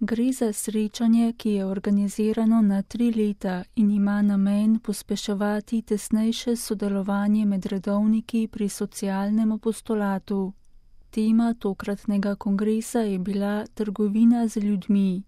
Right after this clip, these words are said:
vse bolj razširjen pojav po celem svetu, zlasti pa na azijski celini.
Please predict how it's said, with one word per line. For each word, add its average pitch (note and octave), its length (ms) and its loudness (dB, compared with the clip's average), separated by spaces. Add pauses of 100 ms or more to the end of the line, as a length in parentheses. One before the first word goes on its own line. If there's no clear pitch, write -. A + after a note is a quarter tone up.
(220)
vse F#3 320 -6
bolj G3+ 400 0
razširjen A3 640 0
pojav G3+ 520 -2
po G3+ 200 -2
celem A#3 400 0
svetu, G3 720 -4
zlasti F#3 680 -4
pa A3 140 -6
na G#3+ 320 2
azijski G#3 440 -2
celini. G3 720 2